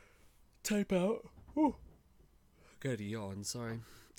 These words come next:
I type out a little thing. It's like, ah, you know, here we go. Show ideas. I have a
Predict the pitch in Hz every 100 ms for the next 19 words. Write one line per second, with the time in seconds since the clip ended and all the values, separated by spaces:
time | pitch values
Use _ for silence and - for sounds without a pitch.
0 | - 131 131 120 110 107 104 104 101 101
1 | - - 107 - 277 - 135 - 90 65
2 | 101 87 80 - - - 98 95 92 92
3 | 85 87 82 87 - 76 73 69 65 -